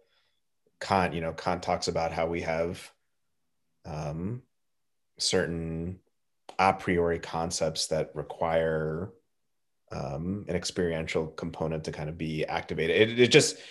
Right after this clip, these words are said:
it made me think of this, this notion of you can have people who innately have the knowledge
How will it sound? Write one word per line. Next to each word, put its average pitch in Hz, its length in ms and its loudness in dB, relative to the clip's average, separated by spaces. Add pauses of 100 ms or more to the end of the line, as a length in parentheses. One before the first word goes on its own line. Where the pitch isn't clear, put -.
(100)
it 127 100 8
made 147 140 10
me 135 100 12
think 120 240 8
of 107 80 8
this, 104 260 8
this 98 240 4
notion 104 320 6
of 95 280 8 (680)
you 101 140 0
can 104 140 6
have 110 480 8
people 101 340 4
who 90 260 2
innately 87 480 4
have 85 360 2
the 85 80 0
knowledge 87 880 4